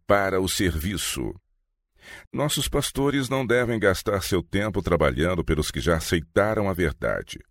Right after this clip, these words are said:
Com o amor de Cristo a arder-lhes no coração, devem pôr-se a ganhar almas para o Salvador.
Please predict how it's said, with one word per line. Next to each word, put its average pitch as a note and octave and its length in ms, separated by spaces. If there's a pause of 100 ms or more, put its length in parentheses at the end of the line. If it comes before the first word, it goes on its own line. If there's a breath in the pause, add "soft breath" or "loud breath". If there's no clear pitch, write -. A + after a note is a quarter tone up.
(500 soft breath)
Com C#2 220
o C2 40
amor D#2 320
de F2+ 100
Cristo G2 440
a C#2 80
arder-lhes C2 680
no C#2 120
coração, E2+ 640 (360 soft breath)
devem A2 360
pôr-se B2 500
a A2 60
ganhar D#2+ 440
almas D#2+ 420
para C2+ 260
o C#2 40
Salvador. A#1+ 720